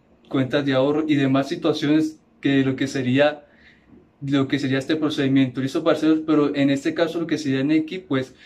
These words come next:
es un, digamos, una billetera digital donde tú vas a poder guardar tanto dinero y retirar dinero, pero a la vez es un banco que nos va a poder facilitar la facilidad de retirar dinero mucho más fácil y rápido. ¿Listo, parceros?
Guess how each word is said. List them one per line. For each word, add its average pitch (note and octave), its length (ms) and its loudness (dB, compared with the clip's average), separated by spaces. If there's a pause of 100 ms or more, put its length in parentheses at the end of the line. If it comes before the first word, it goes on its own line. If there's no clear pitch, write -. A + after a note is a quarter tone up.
(220)
es C#3 260 -4
un, D3+ 720 2
digamos, D3 560 2
una D3 160 2
billetera C#3+ 500 0
digital D#3 440 2
donde D#3 200 -2
tú C3 180 -2
vas C3 180 -4
a D3+ 100 -2
poder C3+ 160 -2
guardar C#3 380 0
tanto C3+ 240 -2
dinero D#3 500 2 (340)
y C#3+ 120 2
retirar C3 400 0
dinero, D#3+ 420 2
pero C#3+ 120 2
a - 20 2
la C3 100 4
vez B2 200 -2
es - 120 -8
un D3+ 180 -2
banco D#3 480 0 (220)
que C#4 140 2
nos B2+ 180 0
va B2+ 120 2
a C3 120 -4
poder D3 300 0
facilitar D3 800 -2 (280)
la C3+ 140 2
facilidad C3 400 -2
de D3+ 120 0
retirar C3 340 -4
dinero C#3+ 360 0
mucho C#3+ 380 -2
más C#3 400 0
fácil D3 520 0
y C3+ 120 -4
rápido. B2+ 480 0
¿Listo, B2+ 280 -6
parceros? D#3 520 -2